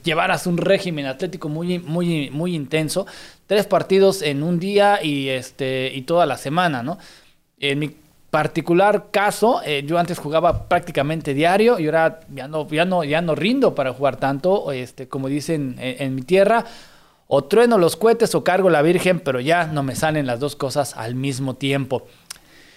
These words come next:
La crisis de los cuarenta, ¿qué es y cómo sucede? Primero que nada, entendamos que sí es un proceso químico que le sucede al hombre llamado andropausia,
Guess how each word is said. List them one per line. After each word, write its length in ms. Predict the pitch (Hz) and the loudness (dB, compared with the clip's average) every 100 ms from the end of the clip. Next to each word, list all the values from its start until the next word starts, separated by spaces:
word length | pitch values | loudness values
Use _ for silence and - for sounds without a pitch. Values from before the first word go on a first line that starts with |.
| _ _ _ _ - | _ _ _ _ -2
La 180 | 165 | 0
crisis 220 | 175 226 247 | 2 0 2
de 80 | |
los 180 | 254 196 | 4 4
cuarenta, 460 | - 170 202 202 202 | 4 2 2 0 0
¿qué 280 | 196 196 220 | 2 4 4
es 180 | 220 - | 2 -8
y 120 | 143 | -10
cómo 320 | - 175 190 | -2 0 0
sucede? 640 | 160 127 - 156 147 113 - _ - | -2 -4 0 2 2 0 -10 _ -4
Primero 320 | 151 208 226 | -2 0 0
que 100 | 190 | 0
nada, 220 | 185 202 | 2 2
entendamos 640 | 202 175 156 175 190 190 | 0 -2 0 2 0 -2
que 120 | - 160 | -4 -2
sí 140 | 180 | 0
es 140 | 214 | 0
un 120 | 240 233 | 0 0
proceso 480 | 202 170 202 185 | -2 0 -2 -4
químico 440 | - 185 226 226 233 | -2 0 0 0 -2
que 100 | 175 | 0
le 140 | 147 | -2
sucede 420 | - 135 180 196 | -4 -4 2 4
al 140 | 180 165 | 4 4
hombre 380 | 180 202 233 160 | 2 2 0 0
llamado 720 | 143 143 147 170 180 185 185 - - | -2 0 2 2 4 2 0 -18 -8
andropausia, 960 | 123 123 135 139 226 254 233 165 135 | -6 -2 -2 0 2 4 4 2 -2